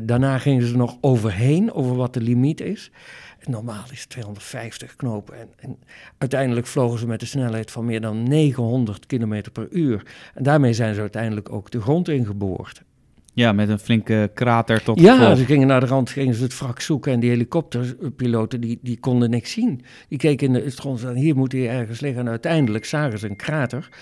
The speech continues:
Speaker 1: Het toestel is dus met zulke enorme snelheid naar beneden, eh, gedoken, dat er een krater ontstond van, van tien meter diep.
Speaker 2: Ja, nou, dat is, eh,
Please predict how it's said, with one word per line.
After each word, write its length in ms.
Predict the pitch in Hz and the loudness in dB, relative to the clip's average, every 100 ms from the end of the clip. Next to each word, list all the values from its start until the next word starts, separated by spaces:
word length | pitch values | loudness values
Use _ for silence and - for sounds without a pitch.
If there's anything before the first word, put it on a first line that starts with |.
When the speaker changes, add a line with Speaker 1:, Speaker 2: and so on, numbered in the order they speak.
| - - - | -20 -20 -12
Speaker 1:
Het 120 | 127 | -4
toestel 340 | 147 123 127 | -2 -2 -2
is 180 | 123 117 | -2 -2
dus 240 | 123 - | -6 -6
met 200 | - 123 | -4 -4
zulke 440 | - 185 180 131 - | -4 -2 -2 -2 -2
enorme 420 | 127 151 185 147 | 2 2 2 0
snelheid 520 | 120 139 131 120 113 | -2 -2 0 -2 -2
naar 160 | 120 107 | -4 -4
beneden, 500 | 117 156 151 117 - _ - - _ | -2 -2 -2 -6 -8 _ -20 -20 _
eh, 200 | 131 107 127 131 - _ _ | -8 -6 -8 -14 -18 _ _
gedoken, 840 | _ - 139 117 123 120 113 117 151 - - - - | _ -6 -2 6 8 8 6 -2 -4 -10 -20 -20 -10
dat 200 | 143 127 | -6 -4
er 80 | 110 | -6
een 120 | 101 | -8
krater 360 | - 151 147 113 | -4 -2 -2 -2
ontstond 520 | 107 101 113 104 95 | -4 -6 -6 -6 -6
van, 280 | 110 101 - | -8 -8 -10
van 260 | - 107 104 | -8 -8 0
tien 260 | 180 147 | 2 4
meter 340 | 117 98 107 101 | 2 0 -4 -4
diep. 340 | 175 123 - _ _ _ _ _ _ _ _ _ _ _ _ | -4 -4 -10 _ _ _ _ _ _ _ _ _ _ _ _
Speaker 2:
Ja, 260 | 131 101 - - - _ _ | 2 2 -2 -20 -20 _ _
nou, 200 | - 110 | -2 -2
dat 160 | 101 101 | 0 -4
is, 200 | 110 - | -4 -2
eh, 160 | 110 | 0